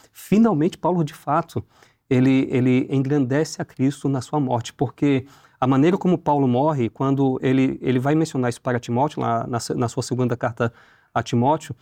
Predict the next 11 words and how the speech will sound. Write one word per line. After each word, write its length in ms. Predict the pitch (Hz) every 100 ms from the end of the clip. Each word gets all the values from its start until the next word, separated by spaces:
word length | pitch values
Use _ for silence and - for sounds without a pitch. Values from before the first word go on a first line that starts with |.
| _ -
ele 100 | 147
diz, 240 | 139 127
Olha, 180 | 143 113
eu 80 | 117
combati 360 | 160 147 135
o 20 | 147
bom 100 | 131
combate, 680 | - 104 110 123 123 - _ _ _
completei 400 | - 120 120 135
a 40 | 135
carreira, 520 | - 107 117 117